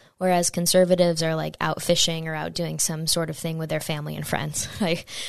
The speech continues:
that is the number one thing. Like, when I was in high school and I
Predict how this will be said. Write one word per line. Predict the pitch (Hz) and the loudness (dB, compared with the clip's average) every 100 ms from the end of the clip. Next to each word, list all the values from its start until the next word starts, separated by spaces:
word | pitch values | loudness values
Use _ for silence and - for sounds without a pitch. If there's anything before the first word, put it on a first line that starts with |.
| - - | -6 2
that | 180 - | 4 6
is | 185 175 | 4 2
the | 180 | 0
number | 170 175 180 | 0 4 4
one | 170 | 4
thing. | 165 165 160 | 0 -2 -2
Like, | 151 160 | -4 -4
when | 165 | -4
I | 165 | -2
was | 165 | -2
in | 156 | -4
high | 156 | -4
school | 156 - 170 | -2 -2 -4
and | 156 | -6
I | 151 | -6